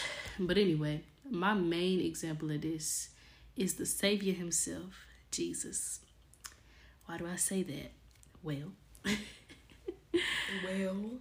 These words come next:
Speaker 1: <laughs> Ah, I got, look, my little Yeshua HaMashiach hat. Thanks, Mom. Stole the hat. Um, I got her bag, too. My God. I just be taking my mama's stuff. But anyway, love ya. Um, <laughs> Jesus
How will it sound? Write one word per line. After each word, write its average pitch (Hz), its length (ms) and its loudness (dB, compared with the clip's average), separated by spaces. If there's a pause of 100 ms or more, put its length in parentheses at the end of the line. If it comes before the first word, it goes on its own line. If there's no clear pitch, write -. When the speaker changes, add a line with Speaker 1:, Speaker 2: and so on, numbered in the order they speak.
(140)
Speaker 1:
<laughs> 269 140 12 (920)
Ah, 233 40 6 (1300)
I 415 80 0
got, 320 180 6
look, 220 240 10
my 220 100 2
little 233 240 6
Yeshua 208 440 2
HaMashiach 202 640 0 (420)
hat. 196 380 0
Thanks, 220 280 2
Mom. 185 340 2 (120)
Stole 208 260 4
the 170 100 8
hat. 160 240 4 (500)
Um, 170 220 -2
I 269 60 2
got 247 140 8
her 170 80 4
bag, 175 340 2
too. 214 200 6
My 214 160 4
God. 170 320 0 (220)
I 294 100 2
just 294 160 4
be 160 80 2
taking 156 280 2
my 156 60 4
mama's 151 300 2
stuff. 156 300 -4 (500)
But 202 120 6
anyway, 151 440 6 (920)
love 233 260 4
ya. 175 200 4 (580)
Um, 175 420 2 (100)
<laughs> - 1400 -2
Jesus 196 840 4